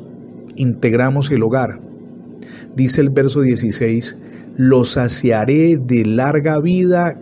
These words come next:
y le mostraré mi salvación".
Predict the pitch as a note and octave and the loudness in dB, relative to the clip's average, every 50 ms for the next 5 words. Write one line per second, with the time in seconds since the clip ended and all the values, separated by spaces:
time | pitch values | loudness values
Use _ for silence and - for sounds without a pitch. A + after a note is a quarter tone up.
0 | - - - C#3+ C3+ B2 A2+ A2 G#2+ G#2 G#2+ G2+ G2+ G2 G2 F#2+ - - - A2+ | -16 -6 -2 0 2 2 2 2 2 0 0 -2 -2 -4 -6 -6 -8 -8 -4 -4
1 | G#2 F#2+ F#2+ A2+ B2+ D#3 F3+ F#3+ F#3+ F#3+ - - - G#2 G2 - - A2 G2 F#2 | -2 0 0 2 2 2 2 0 -2 -4 -6 -10 -6 -6 -6 -2 -2 -2 -2 -2
2 | F#2+ F#2+ - - F#2+ F#2 - - - - | -4 -6 -6 -8 -10 -10 -12 -16 -18 -18